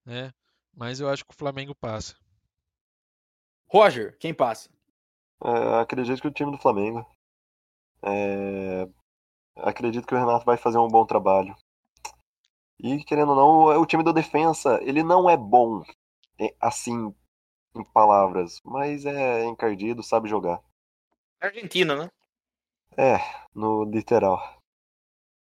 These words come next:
Speaker 2: Bueno, quem passa?
Speaker 4: O Flamengo, o Flamengo tá com um preparo melhor, né, pra... Acho que pra esses jogos aí.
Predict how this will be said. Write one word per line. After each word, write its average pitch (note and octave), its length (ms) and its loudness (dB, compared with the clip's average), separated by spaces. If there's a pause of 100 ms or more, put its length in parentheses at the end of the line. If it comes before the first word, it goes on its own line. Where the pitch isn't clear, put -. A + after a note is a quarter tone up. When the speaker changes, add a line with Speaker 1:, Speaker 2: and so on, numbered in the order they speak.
(300)
Speaker 2:
Bueno, F#3 360 2
quem F#3 120 -10
passa? B2+ 360 -4 (1200)
Speaker 4:
O F3+ 80 4
Flamengo, A3+ 640 6
o - 1200 -20
Flamengo F#3 280 -4
tá G#3+ 120 0
com A3 60 -6
um G#3 40 -8
preparo G#3 380 4
melhor, D#3+ 420 6
né, D3 180 2
pra... A2+ 360 -4 (1300)
Acho - 140 -10
que - 80 -20
pra A#2+ 100 2
esses A2 240 0
jogos A2 380 4
aí. A#2 260 0